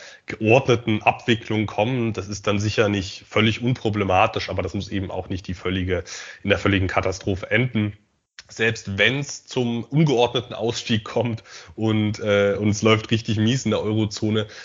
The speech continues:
dann wüsste ich jetzt aber auch nicht, warum man dann den Untergangs-Crash-Fonds braucht.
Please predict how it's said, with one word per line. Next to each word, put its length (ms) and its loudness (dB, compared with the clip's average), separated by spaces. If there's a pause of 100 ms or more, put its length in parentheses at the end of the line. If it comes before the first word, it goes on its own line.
dann 140 4
wüsste 240 6
ich 60 6
jetzt 160 2
aber 220 4
auch 260 2
nicht, 300 0 (480)
warum 240 6
man 180 4
dann 160 4
den 160 2
Untergangs-Crash-Fonds 1400 2
braucht. 380 -8